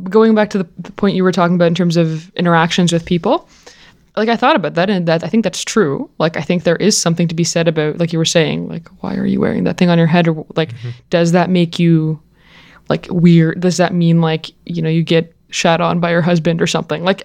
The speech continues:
Speaker 1: I think there are all these conceptions, and I don't think all of them are, I, w-, I, like, you know, there's, there are things that have happened in Canada and in other places in the world, uh, that will give people this general impression,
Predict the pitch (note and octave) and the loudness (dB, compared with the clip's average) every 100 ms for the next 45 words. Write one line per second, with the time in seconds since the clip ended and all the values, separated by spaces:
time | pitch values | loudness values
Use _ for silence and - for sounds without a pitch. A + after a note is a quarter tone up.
0 | - G#3 C#4+ B3 G#3 F3+ F#3+ F#3+ F#3 F#3 | -8 -4 -2 0 0 0 0 0 0 -2
1 | F#3 E3 E3 C4+ C4 - C4+ C#4 E4 D#4+ | -4 -4 -4 -2 -4 -2 0 0 -2 -4
2 | D#4+ - G3+ A3+ B3 A3 G3+ G3 E3+ _ | -6 -2 -2 0 0 0 -2 -4 -6 _
3 | _ _ _ _ - F#3+ F#3+ G3 G3 G3 | _ _ _ _ -2 0 0 0 0 0
4 | F#3 G3+ A3 D#3+ E3+ F3+ - - _ _ | -2 0 -2 0 -2 -2 -4 -6 _ _
5 | _ _ _ _ _ F#3+ G3 G3 G3+ - | _ _ _ _ _ -2 2 2 2 4
6 | A#3 G3+ G3 - F#3 F#3+ E3 E3+ G3+ - | 4 4 0 -2 -4 -2 -2 -2 -4 -8
7 | _ _ _ - F3+ F3 E3+ F3 E3 D#3+ | _ _ _ 0 2 2 2 2 2 2
8 | E3 E3 F3 F3 F3 F#3 E3 E3 D#3+ E3 | 2 2 2 2 2 0 0 0 2 0
9 | D#3 F#3+ - _ - - _ - E3+ E3 | 0 -4 -8 _ -20 -20 _ -4 -2 0
10 | E3+ F#3+ F3 G3 G#3 F#3+ E3+ E3 E3+ E3 | 2 2 2 2 2 0 -2 -2 0 2
11 | E3 D#3+ D#3+ E3 D#3+ G3 D4+ | 2 0 -4 -4 -2 -2 -4